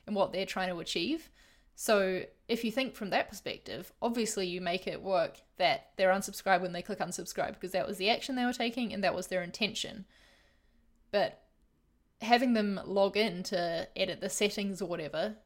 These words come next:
is totally thinking from the brand or the client's perspective. You know, that's serving their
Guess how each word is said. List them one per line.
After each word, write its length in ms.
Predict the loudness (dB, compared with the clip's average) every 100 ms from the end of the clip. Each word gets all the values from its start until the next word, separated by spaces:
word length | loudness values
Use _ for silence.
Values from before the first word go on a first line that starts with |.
| _
is 120 | -6 -6
totally 420 | 2 2 4 0
thinking 480 | -2 -6 -4 -4 -6
from 460 | -2 -2 -2 -6 -8
the 140 | -2 0
brand 420 | 0 2 2 2
or 100 | 0
the 80 | -4
client's 340 | -4 -4 -6
perspective. 640 | -10 -10 -10 -12 -16 -16 -18 _ _ _
You 100 | -4
know, 220 | -4 -6 -10 _
that's 200 | 0 2
serving 440 | 0 0 0 -2
their 480 | 0 0 2 -2 -6